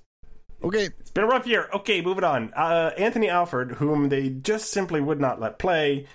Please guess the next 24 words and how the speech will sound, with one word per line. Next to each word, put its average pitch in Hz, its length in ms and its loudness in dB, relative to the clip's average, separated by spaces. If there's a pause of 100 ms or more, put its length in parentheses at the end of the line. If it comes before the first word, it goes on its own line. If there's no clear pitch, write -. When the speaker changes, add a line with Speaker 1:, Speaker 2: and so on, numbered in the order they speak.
(140)
Speaker 2:
decided 135 460 -2
to 120 280 0
fool 202 520 0
them 185 160 2
all 127 360 4
and 110 240 0
make, 135 280 -2
make 127 180 0
everyone 131 260 2
pay 107 280 0
by 92 280 -2
hitting 143 280 0
his 110 160 -2
first 185 340 -2
career 139 280 0
home 107 220 0
run 92 300 0 (540)
and 101 240 -2
doing 165 200 2
it 151 80 2
in 143 80 4
the 131 60 0
fifteenth 120 480 -2
inning 98 400 0